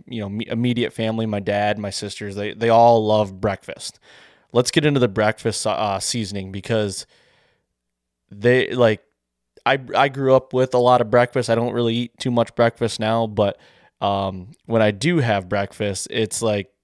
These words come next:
this is where I think your breakfast can stand alone from others, if that makes sense. Like, what does your breakfast seasoning entail, and, and what, what do you like out of it?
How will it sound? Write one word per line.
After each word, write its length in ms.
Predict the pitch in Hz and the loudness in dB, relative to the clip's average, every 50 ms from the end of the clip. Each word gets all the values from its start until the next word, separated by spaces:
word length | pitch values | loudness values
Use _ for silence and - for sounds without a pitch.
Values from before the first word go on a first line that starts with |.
| _ _ _ 147 113 | _ _ _ -14 -4
this 300 | 104 120 127 - - 127 | -2 0 0 0 -2 -4
is 240 | 117 110 101 98 | -4 -4 -6 -6
where 400 | 104 113 113 110 107 104 104 101 - _ _ _ _ - | -4 -2 0 0 0 0 -2 -6 -8 _ _ _ _ -6
I 120 | 104 107 | -6 -6
think 500 | - - 120 110 104 98 - - - _ _ _ _ _ _ _ _ _ _ _ _ _ _ _ _ _ _ _ _ _ _ _ _ _ _ _ _ _ _ _ _ - | -6 -4 -6 -6 -6 -8 -10 -16 -20 _ _ _ _ _ _ _ _ _ _ _ _ _ _ _ _ _ _ _ _ _ _ _ _ _ _ _ _ _ _ _ _ -14
your 240 | 135 131 127 127 104 | -4 0 0 2 4
breakfast 440 | 98 123 113 107 - - 113 - - | 4 4 4 4 2 -2 -6 -4 -6
can 140 | - 113 | -8 -6
stand 340 | 101 - - - 117 113 107 107 | -6 -6 -4 -2 -2 -2 0 -2
alone 340 | 101 101 104 104 104 101 | -2 -2 0 -2 -2 -4
from 180 | 95 - 104 98 | -6 -8 -6 -4
others, 420 | 98 98 98 90 85 90 90 - - _ - | -4 -4 -4 -6 -8 -10 -12 -14 -16 _ -6
if 180 | 123 117 - | -6 -4 0
that 180 | - 107 101 92 | 0 0 0 0
makes 260 | 98 92 87 - - - | -4 -6 -8 -8 -10 -10
sense. 340 | 92 78 62 - - - | -8 -10 -10 -12 -12 -8
Like, 240 | 110 107 101 95 _ _ _ _ | -6 -6 -6 -8 _ _ _ _
what 280 | - 110 110 120 135 139 | -16 -4 2 4 4 4
does 180 | 147 147 127 131 | 4 2 0 0
your 100 | 131 113 | -2 0
breakfast 460 | 101 113 104 - - - 101 - - | 2 0 0 0 -2 -6 -8 -6 -6
seasoning 380 | 113 107 98 98 104 101 101 | -6 -6 -6 -6 -6 -6 -6
entail, 480 | 104 101 95 - 101 98 101 101 98 98 | -6 -8 -8 -8 -6 -6 -4 -4 -4 -6
and, 220 | 95 95 95 95 - | -6 -6 -10 -12 -12
and 280 | - 101 98 98 101 | -10 -10 -10 -10 -6
what, 260 | 101 107 117 117 - - | -2 0 0 0 -2 -2
what 180 | 110 120 120 | 0 0 2
do 40 | 117 | 2
you 240 | 104 107 110 104 104 | 0 -2 -2 -2 0
like 260 | 95 92 95 92 - | 0 -2 -4 -4 -6
out 200 | 92 87 87 82 | -8 -10 -10 -10
of 100 | - - | -12 -14
it? 160 | - - - | -16 -18 -18